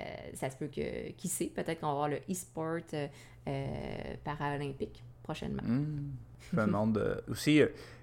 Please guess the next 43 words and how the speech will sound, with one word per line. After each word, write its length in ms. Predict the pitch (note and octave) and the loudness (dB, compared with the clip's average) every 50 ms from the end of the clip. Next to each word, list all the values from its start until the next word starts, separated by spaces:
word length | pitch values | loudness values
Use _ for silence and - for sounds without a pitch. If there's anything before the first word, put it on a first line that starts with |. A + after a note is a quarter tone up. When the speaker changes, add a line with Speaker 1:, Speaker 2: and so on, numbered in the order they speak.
| - - - | -12 -8 -6
Speaker 2:
je 80 | - - | 6 8
pense 120 | D#3+ D#3+ - | 10 12 12
qu'il 80 | - | 12
y 40 | C3 | 12
avait 100 | A#2+ A#2+ | 12 12
une 80 | B2+ B2+ | 12 10
des 80 | B2 | 10
promesses 400 | A#2+ - - A2+ G#2+ A2+ B2+ B2 | 8 8 8 10 10 10 8 8
de 80 | - A#2 | 10 10
la 60 | G#2+ | 10
réalité 340 | G#2+ G#2 G#2 G2 - - A2+ | 10 10 8 6 4 2 2
virtuelle 560 | G#2 G#2+ G#2 - - - - A2 A2+ A#2 A2+ | 4 4 2 2 2 4 6 8 8 8 6
qui 100 | - - | 2 -2
était 140 | G#2 - G2+ | -2 0 4
de 120 | F#2 G2+ | 6 8
rendre, 600 | G2+ G2 G#2 G#2 G#2 G#2+ A2 A2 A2 G#2+ G#2 G2+ G2 | 8 8 8 8 8 8 8 6 6 6 6 6 4
tu 100 | - - | 2 2
sais, 100 | - G#2+ | 2 4
n'importe 480 | G#2+ G#2 G#2 - - - - - G#2 - | 4 4 2 0 -4 -4 -2 0 0 2
quelle 180 | - G#2 G2 | 4 2 2
chose 360 | F#2+ - - A2 G#2+ G#2+ G2+ | 2 2 2 4 4 6 6
accessible 420 | G#2 G2+ - A2+ A2+ A2 - A2 A2 | 4 4 4 2 0 2 4 4 4
à 60 | G#2 | 4
tout 100 | - A#2+ | 4 4
le 80 | G#2 G#2 | 2 4
monde, 160 | G#2 A2 A2+ | 6 6 8
mais 100 | A2+ A2 | 6 6
j'ai 120 | A2+ A2+ | 6 4
pas 140 | - - A#2 | 6 6 6
l'impression, 460 | A#2 A2 G#2 - - G#2+ - - A#2 | 6 6 4 4 2 2 2 2 2
c'est 120 | A2+ A#2 - | 2 4 6
tellement 240 | A2 A2 A2+ A2+ | 6 8 8 8
encombrant 600 | A#2 B2 B2 - A2 G#2 G2+ - - G#2+ G#2+ G#2+ G#2 | 6 4 4 4 2 2 4 4 4 6 6 6 4
que 400 | - - G#2 G2+ G2+ G2+ G2+ G2 | 2 2 4 4 6 6 4 4
j'ai 160 | G#2+ G#2 G2+ | 2 2 0
de 40 | G2+ | 2
la 80 | - G#2 | 2 2
misère 200 | G#2 G2 G#2+ G#2 | 4 8 8 8
à 60 | G#2 | 8
croire 180 | - - G#2+ - | 8 6 4 4
que 80 | - | 4
ça 120 | - G#2 F#2+ | 4 4 4
va 200 | F#2+ F#2+ G#2 | 4 4 2